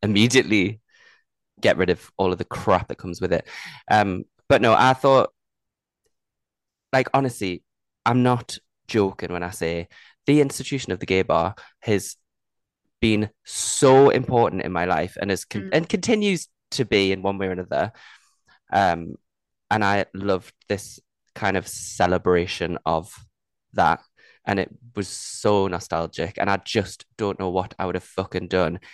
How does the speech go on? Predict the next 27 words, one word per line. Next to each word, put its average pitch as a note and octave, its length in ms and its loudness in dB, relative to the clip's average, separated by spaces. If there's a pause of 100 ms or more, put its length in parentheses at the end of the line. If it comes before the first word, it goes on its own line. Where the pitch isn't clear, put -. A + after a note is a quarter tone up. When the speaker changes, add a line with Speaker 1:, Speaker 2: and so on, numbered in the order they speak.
(200)
Speaker 1:
if G2+ 160 -6
I F#2 100 2
lived F#2 520 -2 (100)
in, F2 380 -4
I F2+ 40 -16 (380)
think, - 160 -10 (460)
Dudley. E2+ 480 2 (640)
I F2+ 60 -8
don't F2+ 180 -6
know. E2 220 -4 (200)
I G2 60 -2
don't F#2 140 0
even E2 100 -2
know D#2+ 100 0
where D2+ 100 2
that D2+ 200 0
is. E2+ 160 -6
And F#2+ 120 -4
maybe F3+ 200 0
it F3+ 60 -2
does D#4+ 120 -2
have G#2+ 120 -2
a G2+ 40 -6
Speaker 2:
Dudley. F2 140 -2
Speaker 1:
gay F2 40 -2
bar. E2 200 -6 (320)
But F#2 280 2